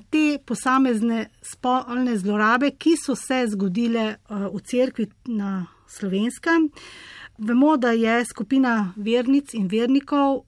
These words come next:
organizirala, eh, civilno pobudo Dovolj pika je in so nekako kritični do, eh, cerkve, češ da je premalo odločna, da je premalo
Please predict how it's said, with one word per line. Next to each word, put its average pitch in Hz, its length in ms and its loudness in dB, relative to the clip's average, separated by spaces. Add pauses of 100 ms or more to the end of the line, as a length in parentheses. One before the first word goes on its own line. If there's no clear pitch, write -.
organizirala, 233 1080 2
eh, - 840 -10
civilno 247 540 4 (140)
pobudo 262 680 2
Dovolj 214 480 0 (100)
pika 220 260 -4
je 240 340 2 (580)
in 254 120 0
so - 140 0
nekako 262 640 2
kritični 285 680 2
do, 214 420 -2
eh, 208 40 -4
cerkve, 254 480 0
češ 233 240 -4
da 233 80 -2
je 220 60 -2
premalo 226 460 0
odločna, 262 540 0
da 220 80 -2
je 214 40 -2
premalo 262 840 0